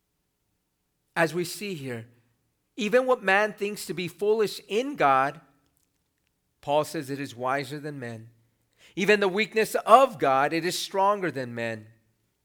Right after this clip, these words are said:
And I share this with you just so that you have an understanding of,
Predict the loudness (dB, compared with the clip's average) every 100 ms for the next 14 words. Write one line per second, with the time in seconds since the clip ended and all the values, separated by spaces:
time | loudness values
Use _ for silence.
0 | _ _ _ _ _ -12 2 4 4 6
1 | 6 4 -4 -6 -8 -6 -6 -2 -2 2
2 | 2 2 -4 -6 -6 -2 -2 -2 -2 -2